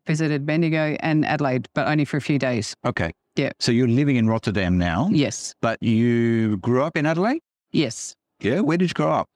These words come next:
Speaker 1: I grew up in the suburbs of, uh, Malvern, which is close to Unley, and Goodwood, and where Paynham Road is. I forget what that area is called,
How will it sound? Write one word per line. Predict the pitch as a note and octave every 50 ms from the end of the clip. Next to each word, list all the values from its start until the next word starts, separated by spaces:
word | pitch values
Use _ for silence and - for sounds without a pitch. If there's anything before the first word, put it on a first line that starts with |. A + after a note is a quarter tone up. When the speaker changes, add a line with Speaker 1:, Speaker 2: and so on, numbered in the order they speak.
| _ _ _ _ _ _
Speaker 1:
I | - F3 E3+
grew | D#3 F#3+ F#3+ G3
up | F#3+ F3 E3 - _ -
in | C#3+ C#3+
the | C#3+ C#3
suburbs | - - D3 C#3 C#3+ C#3+ C3+ C3 - -
of, | - C#3+ C#3 B2 - D3
uh, | C#3 C#3 C3+ C3+ C3+ C3 D3 - -
Malvern, | - D3 D3 C#3 C#3+ D3+ F#3 F#3+ F#3
which | D3+ C3 -
is | D3+ -
close | - E3 D3 C#3+ -
to | - - F#3
Unley, | E3+ F3+ G3 A3+ D4 D#4+ - _ _ _
and | - D#3 D3 C#3 C#3 C#3 C#3 C#3 C#3+ - - D#3+ C#3+
Goodwood, | F3+ F3+ F3 F3+ F3 F3 E3+ E3 - -
and | - - D3+ D3 D3 D3 D3 D3 C#3+ -
where | - D3 D#3 D3 C#3
Paynham | - - E3 D3+ D3 C#3+ C#3 C#3
Road | C#3+ D3+ E3 F3
is. | G3 F#3+ -
I | D#3+
forget | C#3 - D#3 - D3+ A#2+
what | C#3 C3+ B2
that | C3 B2
area | C#3 C#3 C#3 C#3 C#3 C#3
is | B2+ -
called, | - - E3+ E3 E3+ F#3 G3 G3+ F3+ -